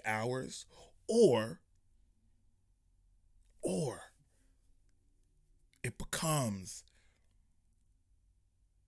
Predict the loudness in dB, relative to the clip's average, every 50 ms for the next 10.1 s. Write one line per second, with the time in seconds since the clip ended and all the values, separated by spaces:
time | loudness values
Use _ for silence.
0 | _ _ _ _ _ _ _ _ _ _ _ _ _ _ _ _ -12 -10 -6 -2
1 | 0 0 2 0 0 -2 -4 -4 -4 -4 -6 -6 -8 -10 -12 -14 -14 -12 -12 -14
2 | -16 -20 -20 -20 _ _ _ -20 _ _ _ _ _ _ _ _ -20 -20 -8 -4
3 | -2 0 0 0 4 4 4 4 4 2 -2 -4 -4 -4 -4 -4 -4 -6 -10 -8
4 | -4 -4 -2 -2 -2 -4 -4 -4 -6 -6 -4 -4 -4 -2 -2 -4 -4 -6 -10 -14
5 | -14 -6 -2 -2 0 0 0 0 2 2 4 4 2 2 -2 -6 -6 -4 -2 -2
6 | 0 0 -2 -4 -6 -10 -10 -6 -4 2 4 4 6 6 4 4 2 2 0 -2
7 | -4 -4 -2 -4 -4 -4 -4 -6 -6 -6 -4 -2 -2 -2 -2 -2 -4 -4 -6 -6
8 | -4 -6 -6 -6 -8 -14 _ _ _ _ _ -20 _ _ _ _ _ _ _ _
9 | _ _ _ -20 -20 -10 -4 -2 -2 -2 0 -2 -2 -2 -2 -2 -2 0 0 0
10 | 0